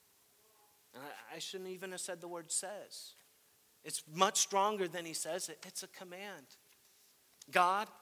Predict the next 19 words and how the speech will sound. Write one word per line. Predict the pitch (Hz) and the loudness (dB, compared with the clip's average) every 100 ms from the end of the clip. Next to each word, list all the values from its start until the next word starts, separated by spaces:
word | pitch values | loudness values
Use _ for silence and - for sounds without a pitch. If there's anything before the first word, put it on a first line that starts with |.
| - | -4
is | 185 175 170 - - | -4 -4 -8 -10 -12
commanding | - 156 214 226 165 139 | -12 -4 -2 -2 -4 -8
you | 131 101 - _ _ _ _ _ - | -12 -16 -20 _ _ _ _ _ -16
to | 147 | -12
examine | 123 143 131 120 | -8 -8 -8 -12
yourself. | 107 - - - - - _ _ _ _ _ _ _ _ _ _ _ _ _ _ _ _ _ _ _ _ - - - | -10 -10 -10 -16 -20 -20 _ _ _ _ _ _ _ _ _ _ _ _ _ _ _ _ _ _ _ _ -20 -20 0
But | 196 | 6
I | 185 | 8
think | 170 233 180 - - | 6 0 0 -10 -8
there | 170 196 190 | 2 6 6
is | 190 185 | 4 0
this | 180 - - | 0 -2 0
issue | 202 240 - 190 185 | 2 2 2 0 0
that | 180 170 - - - - - | 0 -2 -6 -20 -20 -20 -4
we | 180 | -2
go | 156 170 196 202 | 2 2 2 2
in | |
there, | 190 190 | 2 0
"Okay, | 185 185 165 | 2 2 2